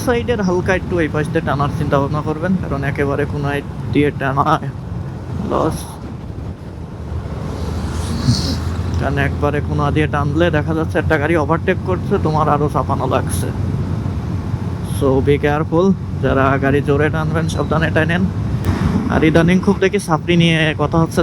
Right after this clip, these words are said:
সাপড়ি নিয়ে ভিডিও বানাচ্ছে। আমার গাড়িতে ওরকম কোনো সাপ্রি কোয়ালিটি মড করা নাই।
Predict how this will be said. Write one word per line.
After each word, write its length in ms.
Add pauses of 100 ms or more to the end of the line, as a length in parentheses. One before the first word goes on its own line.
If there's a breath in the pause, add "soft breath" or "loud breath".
সাপড়ি 280
নিয়ে 180
ভিডিও 220 (120)
বানাচ্ছে। 420 (1160)
আমার 220
গাড়িতে 320
ওরকম 280 (100)
কোনো 160 (140)
সাপ্রি 300
কোয়ালিটি 520 (120)
মড 140 (120)
করা 220
নাই। 100